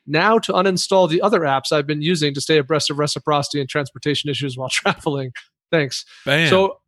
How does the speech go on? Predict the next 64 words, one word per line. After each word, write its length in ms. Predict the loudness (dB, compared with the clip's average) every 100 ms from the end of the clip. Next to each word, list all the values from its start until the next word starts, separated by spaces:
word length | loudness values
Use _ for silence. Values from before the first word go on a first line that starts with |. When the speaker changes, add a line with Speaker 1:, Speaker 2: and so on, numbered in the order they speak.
| -2
Speaker 1:
it 100 | 0
really 220 | 4 6
was 220 | 6 6 6
our 140 | 4
objective 460 | 4 4 0 2 -4
with 120 | -2
this 160 | -4 -2
app 380 | 0 0 -2 -6 _ -10
to 500 | -2 0 0 0 -2
get 160 | -4 -2
rid 100 | 0
of 80 |
all 120 | 2 4
the 100 | 4
other 180 | 2 0
gun 220 | 0 0
apps 240 | -2 -4
on 80 | -8
your 100 | -8
phone. 280 | -8 -8 -6
That 120 | -2
was 160 | -2 0
really 240 | 2 4
our 100 | 2
thing. 260 | 2 0 0
It's 160 | -2
like, 180 | -2 0
and 60 | 2
that's 140 | 2
why 100 | 4 2
it's 80 | 2
taken 200 | 0 0
so 140 | 0
long 300 | 2 2 0
to 60 | -4
build 460 | 0 4 4 2 -4
from 140 | -8
scratch 400 | -6 -2 -2 -2
again, 400 | -2 -2 -4 -6 -14 -20 -20 _ -2
uh, 80 | 0
is 100 | 0
because 400 | -2 0 2 2
it's 180 | 0 0
not 180 | 0 2
just 320 | 2 0 -4 _ -6
the 60 | 2
newsfeed 420 | 2 2 2 0
of 80 | 2
our 120 | 2
articles, 400 | 2 0 -2 -2
though 80 | -2
that's 200 | -2 -4
in 80 | -8
there. 200 | -10 -14 _ _ -4
It's 160 | -2 0
not 220 | 0 0
just 280 | 0 2 0
our 120 | -2
forums, 560 | 0 0 0 -2 -8 -8
but 100 | -4
that's 160 | -4
in 80 | -4
there 140 | -6 -6
too. 320 | -8 -8 -10